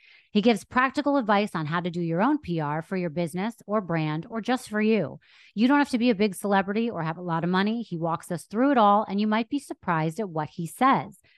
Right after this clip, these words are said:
We get his expert opinion on how P R could help people like Britney Spears, Will Smith, and Kanye with their next moves. He exposes the truth behind P R stunts, how social media is an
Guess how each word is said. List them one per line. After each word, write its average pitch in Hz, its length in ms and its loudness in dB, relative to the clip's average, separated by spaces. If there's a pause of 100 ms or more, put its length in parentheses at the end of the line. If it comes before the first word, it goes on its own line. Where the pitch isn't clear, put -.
(580)
We 233 140 4
get 269 260 4
his 220 220 -4
expert 254 440 -2
opinion 190 500 0
on 170 180 -4
how 165 220 -2
P 240 280 0
R 202 200 2
could 170 160 -4
help 160 320 -4
people 185 260 -4
like 147 260 -6
Britney 214 320 0
Spears, 196 640 2
Will 160 340 -2
Smith, 196 420 0
and 214 160 -4
Kanye 233 520 -2
with 170 200 -4
their 165 120 -4
next 151 280 -6
moves. 170 340 -2 (520)
He 208 120 -2
exposes 196 520 0
the 165 100 0
truth 202 320 -2
behind 190 420 -2
P 202 160 -2
R 180 160 0
stunts, 180 400 -4
how 151 140 -6
social 190 320 -2
media 190 380 2
is 156 100 -6
an 175 80 -16